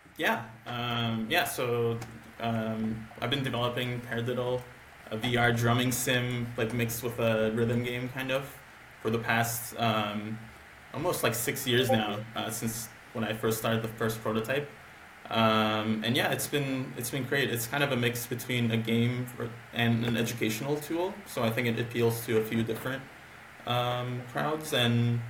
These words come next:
yeah, it's been, it's been great. We just launched it on the MetaQuest store this week, so that's been super exciting. Um, and we'll dive more into some of the cool stuff we added for that. But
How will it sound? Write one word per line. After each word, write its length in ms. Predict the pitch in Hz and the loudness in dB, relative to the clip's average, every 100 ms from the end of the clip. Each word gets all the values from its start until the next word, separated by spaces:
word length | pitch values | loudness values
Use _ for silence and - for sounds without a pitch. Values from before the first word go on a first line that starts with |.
| - | -2
yeah, 160 | 170 | 0
it's 160 | 131 - | 0 -2
been, 380 | - 131 127 - | -2 -2 -4 -6
it's 120 | - | -6
been 140 | 139 123 | -4 0
great. 200 | 131 131 | 0 0
We 80 | |
just 240 | 123 123 120 | 0 -2 0
launched 320 | 120 117 - | 2 2 0
it 80 | 120 | 2
on 160 | 117 | 4
the 400 | 113 110 110 110 110 | 6 4 4 2 0
MetaQuest 380 | 123 117 113 120 | 0 0 2 0
store 320 | - - 123 | 0 2 2
this 220 | 120 117 | 4 0
week, 180 | 123 123 | -2 -4
so 260 | - - 113 | -4 -4 -2
that's 220 | 113 117 | -2 -4
been 160 | - 120 | -2 -2
super 240 | - 123 | -2 0
exciting. 580 | 131 135 135 131 135 143 - - - - - | 0 0 -2 0 -2 -4 -10 -16 -18 -18 -4
Um, 640 | 110 110 107 104 101 104 107 | 2 4 4 4 0 -2 2
and 580 | 110 107 107 107 110 110 - | 2 2 0 -4 -6 -6 -2
we'll 220 | 117 117 | 2 4
dive 220 | 117 113 | 4 4
more 200 | 117 113 | 6 6
into 520 | 117 117 120 117 117 117 | 4 4 2 2 2 0
some 160 | 117 | -2
of 60 | 117 | -2
the 40 | - | -2
cool 80 | 123 | -4
stuff 300 | 113 117 113 | -2 -2 -2
we 80 | 117 | 0
added 240 | 113 113 | 0 0
for 100 | 120 | 0
that. 380 | 117 123 - - | 0 0 -2 -2
But 220 | 117 113 | 0 0